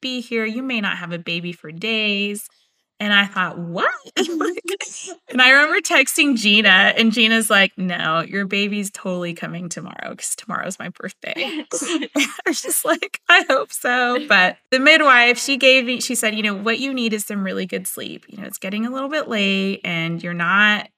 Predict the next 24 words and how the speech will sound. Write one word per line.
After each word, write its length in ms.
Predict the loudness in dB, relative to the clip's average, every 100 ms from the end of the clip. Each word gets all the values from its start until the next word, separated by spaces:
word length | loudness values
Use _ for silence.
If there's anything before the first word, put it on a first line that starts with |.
| -8
you 100 | -6
know, 200 | -6 -8
your 240 | -8 -8
contractions 500 | -6 -8 -6 -6 -6 -6
are 80 |
still 200 | -8 -10
kind 180 | -10 -10
of 60 | -8
far 200 | -6 -6
apart." 520 | -6 -6 -2 -2 -4 -8
'Cause 180 | -8
at 120 | -6 0
that 180 | 0 0
point, 360 | -4 -2 -4
I 40 | -10 _ _ _ _
think 120 | -4 0
it 80 | 0
was 120 | 0
five 280 | 2 4 2
minutes 300 | -2 -4 -6
apart, 460 | -10 -2 0 0 -2
and 120 | -8
they 80 | -8
were, 520 | -6 -6 -4 -4 -6